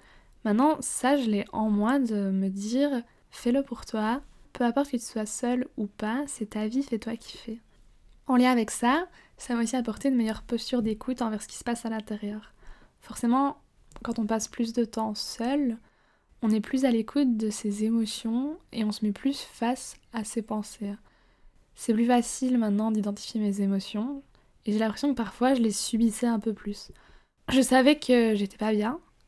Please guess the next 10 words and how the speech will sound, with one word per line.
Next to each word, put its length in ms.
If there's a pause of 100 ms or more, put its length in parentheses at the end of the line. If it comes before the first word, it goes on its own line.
(120)
mais 200
j'explorais 520
pas 240 (320)
cette 200
facette-là 440
de 60
moi. 220
Je, 220 (320)
je 100
vivais 460